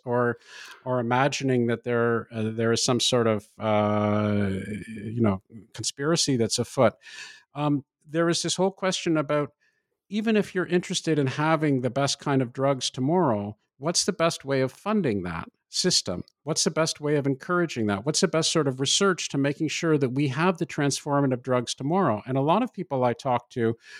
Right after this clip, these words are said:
were worried that things would tilt towards a vastly more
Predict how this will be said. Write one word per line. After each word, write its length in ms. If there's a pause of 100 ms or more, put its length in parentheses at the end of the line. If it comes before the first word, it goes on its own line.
(300)
were 140
worried 600 (500)
that 240 (540)
things 360
would 240
tilt 520
towards 520 (160)
a 80
vastly 580
more 300